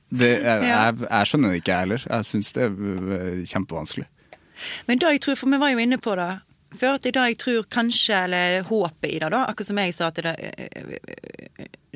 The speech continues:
Speaker 2: når jeg begynte å spille og sånt, og du, og du ble mer en offentlig person på den måten,
Speaker 1: Ja.
Speaker 2: at jeg liksom fikk en sånn der, eh, ehm, avatar, så jeg bare kunne liksom lage litt til, og så kunne liksom den der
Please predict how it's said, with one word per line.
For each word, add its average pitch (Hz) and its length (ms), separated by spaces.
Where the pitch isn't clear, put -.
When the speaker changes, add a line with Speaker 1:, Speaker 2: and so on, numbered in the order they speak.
Speaker 2:
når 180 240
jeg 170 60
begynte 170 200
å 170 60
spille 180 400
og 151 100
sånt, 156 280
og 156 80
du, 151 180
og 156 140
du 147 80
ble 156 260
mer 156 320
en 131 100
offentlig 147 480
person 160 320
på 170 140
den 160 160
måten, 165 340
Speaker 1:
Ja. 113 180
Speaker 2:
at - 140
jeg 175 100
liksom 180 180
fikk - 280
en 160 80
sånn 170 200
der, 151 140
eh, 71 220
ehm, 147 1200
avatar, 165 480
så - 160
jeg 135 100
bare 147 120
kunne 160 180
liksom 156 280
lage 165 320
litt 156 160
til, 185 160
og 139 80
så 165 80
kunne 175 160
liksom 170 220
den 165 180
der 135 300